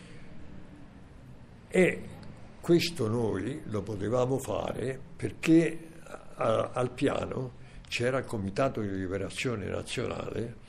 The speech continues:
e ci informava il giorno prima che sarebbero venuti i tedeschi a farci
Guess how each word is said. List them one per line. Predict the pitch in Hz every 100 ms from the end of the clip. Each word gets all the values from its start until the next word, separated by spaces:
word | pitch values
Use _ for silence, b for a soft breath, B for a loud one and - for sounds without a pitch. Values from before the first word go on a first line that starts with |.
| B B B
e | - 135
ci | - 170
informava | 147 - 196 160 104 92 98 113 117 - - - - -
il | 127
giorno | 98 123 113 139 160
prima | 127 92 - 107 - - - - - - - - - -
che | 190 - -
sarebbero | - - 120 160 165 - 123 110
venuti | 135 196 151 107 - 196 247 -
i | 139 -
tedeschi | 180 147 120 -
a | 175
farci | - 127 110 - 196 214 190